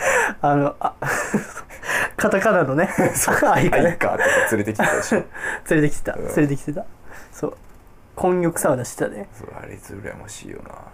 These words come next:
Speaker 1: そう、でもハムであればあるほどいいとされてるから、
Speaker 2: うん。
Speaker 1: 山梨はね。
Speaker 2: うん。
Speaker 1: そう。だから、カツサンドもハムカツサンド。
Speaker 2: ハムカツサンドだったよね。
Speaker 1: びっくりだったな。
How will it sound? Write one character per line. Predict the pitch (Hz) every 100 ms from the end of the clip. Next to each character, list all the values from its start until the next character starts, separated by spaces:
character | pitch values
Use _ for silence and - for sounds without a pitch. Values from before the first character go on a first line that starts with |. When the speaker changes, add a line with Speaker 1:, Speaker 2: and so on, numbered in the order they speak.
| -
Speaker 1:
そ | - 131
う、 |
で | 135
も | 131
ハ | 240
ム | 240 196
で | 147
あ | 156
れ | 151
ば | 135
あ | 135
る |
ほ | 135
ど | 131
い | 131
い | 131
と | -
さ | -
れ | 147
て | 143
る |
か | - 156
ら、 | 139
Speaker 2:
う | 110
ん。 | 87 76 - -
Speaker 1:
山 | 143 143 139
梨 | 120 165
は | 165
ね。 | 175 294
Speaker 2:
う | 80 -
ん。 |
Speaker 1:
そ | -
う。 | 135 -
だ | 127
か | 131
ら、 | - - -
カ | - 156
ツ | -
サ | 180
ン | 156
ド | 175
も |
ハ | 190 151
ム | 139
カ | 123
ツ | -
サ | -
ン |
ド。 | - - -
Speaker 2:
ハ | 98
ム |
カ | 92
ツ | 92
サ | -
ン | 85
ド | 62
だ |
っ | -
た | 58
よ | 50
ね。 | 50 - - - - - - - - - - - - - - -
Speaker 1:
び | -
っ | -
く | -
り | 147
だ | -
っ | -
た | -
な。 | - - -